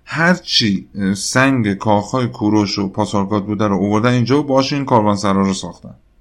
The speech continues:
یه نکتهٔ خیلی ناراحت کننده دیگه هم وجود داره و اونم اینه که از همون زمان در نزدیکی این کاروانسرا یه قبرستونی بوده که تا زمان رضا شاه پهلوی هم هنوز توی اون قبرستون مرده دفن می‌کردن و خیلی از سنگ‌های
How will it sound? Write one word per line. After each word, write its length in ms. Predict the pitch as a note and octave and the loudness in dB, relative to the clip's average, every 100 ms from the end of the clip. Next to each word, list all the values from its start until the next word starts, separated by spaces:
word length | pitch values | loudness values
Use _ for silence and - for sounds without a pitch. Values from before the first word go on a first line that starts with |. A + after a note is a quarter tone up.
| _ _ _ _ _ | _ _ _ _ _
یه 100 | D#3 | 0
نکتهٔ 220 | D#3 C3+ D#3+ | 0 0 -4
خیلی 400 | - D3 D#3+ D#3 | 0 2 4 4
ناراحت 360 | C3 A2 G#2 | 4 4 0
کننده 380 | G#2+ G#2 G#2 A#2+ | 0 -2 0 -2
دیگه 240 | A#2 G#2 | -4 0
هم 160 | A#2+ G#2 | 0 2
وجود 260 | G2 C3 C3+ | 0 -2 -2
داره 340 | G#2+ F#2+ F#2+ | 0 0 0
و 60 | B2 | 0
اونم 260 | C3+ D#3 D#3 | 2 2 0
اینه 180 | D#3 | -2
که 120 | D3+ C#3 | -2 -2
از 160 | B2 | -2
همون 260 | B2 D3 C#3 | -2 -2 -2
زمان 440 | B2 G#2+ A2 A#2 | 0 0 2 0
در 160 | A2+ A2+ | 2 0
نزدیکی 420 | A2+ A2 A2+ D3+ | 0 -2 -6 -6
این 200 | D3 D3+ | -4 -4
کاروانسرا 580 | C3+ A#2 A2 G#2+ G#2+ B2 | 0 0 0 -2 -2 -2
یه 180 | C#3+ D#3+ | -4 -2
قبرستونی 680 | A#2+ A2 G#2+ G2 - C3+ | 2 2 0 -6 -4 -4
بوده 160 | C#3 C3+ | -4 -6
که 120 | C#3 | -8
تا 160 | B2+ A#2 | -4 -4
زمان 400 | G#2 G#2+ A#2 C3+ | -2 -2 -2 -4
رضا 420 | C3 A2+ G#2 G#2+ | 0 0 2 -2
شاه 280 | G#2 C3+ C3+ | 0 0 0
پهلوی 460 | C3+ G#2+ G#2 G#2+ | 0 -2 0 -2
هم 100 | C3+ | -2
هنوز 340 | C3+ A2 A#2+ B2 | -2 -2 -2 -4
توی 180 | B2+ A#2 | -2 0
اون 160 | A2+ | 2
قبرستون 580 | G2+ F#2+ F#2+ - A#2+ C3+ - | 2 2 0 -2 -4 -4 0
مرده 300 | B2 B2+ B2+ | 2 2 2
دفن 340 | G2+ F#2+ G2+ | 0 0 -4
می‌کردن 440 | F#2+ F#2 F#2 F#2+ | -6 -6 -6 -4
و 60 | G2 | -4
خیلی 420 | G2 - D3 B2 | -6 -4 0 0
از 180 | G2+ F#2+ | 0 -2
سنگ‌های 640 | - G2+ G2 G2 B2 G#2 | -4 -2 -2 -2 -2 -4